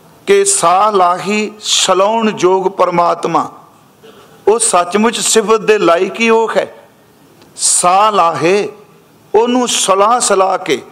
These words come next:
ਸਲਾਉਣ ਯੋਗ ਪਰਮਾਤਮਾ। ਫਿਰ ਬੇਨਤੀ, "ਸਾ ਲਾਹੀ ਸਲਾਉਣ ਯੋਗ," ਸਾ ਲਾਹੇ ਦਾ ਅਰਥ ਹੋ ਗਿਆ ਉਹਨੂੰ ਸਲਾਹ ਸਲਾਹ ਕੇ,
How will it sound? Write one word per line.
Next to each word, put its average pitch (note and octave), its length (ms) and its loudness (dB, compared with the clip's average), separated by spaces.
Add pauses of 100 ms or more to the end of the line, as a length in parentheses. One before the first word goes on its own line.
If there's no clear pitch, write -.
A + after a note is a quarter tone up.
(560)
ਸਲਾਉਣ A3 600 0
ਯੋਗ F#3+ 220 2
ਪਰਮਾਤਮਾ। F3+ 720 0
ਫਿਰ A3+ 240 0
ਬੇਨਤੀ, F3+ 460 -2
"ਸਾ F#3+ 420 0
ਲਾਹੀ F3 460 0
ਸਲਾਉਣ E3+ 560 0
ਯੋਗ," G#3 240 0 (580)
ਸਾ G#3 460 0
ਲਾਹੇ F3+ 360 0
ਦਾ F3 300 2
ਅਰਥ G#3+ 220 -4
ਹੋ F#3+ 100 2
ਗਿਆ G3+ 180 2
ਉਹਨੂੰ G#3 420 0
ਸਲਾਹ F#3 460 0
ਸਲਾਹ E3+ 340 0
ਕੇ, A#2+ 200 -10